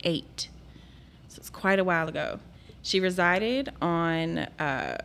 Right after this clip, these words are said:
West Congress Parkway with her adoptive mother, Rose May Starnes,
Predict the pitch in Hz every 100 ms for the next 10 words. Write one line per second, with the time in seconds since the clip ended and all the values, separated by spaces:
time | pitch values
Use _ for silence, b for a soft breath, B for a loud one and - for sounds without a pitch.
0 | - 180 190 196 - 202 190 220 - 175
1 | 175 - 196 214 190 170 160 151 156 190
2 | 214 202 175 170 233 277 - - - 165
3 | 165 185 190 175 170 196 - 175 165 156
4 | 185 233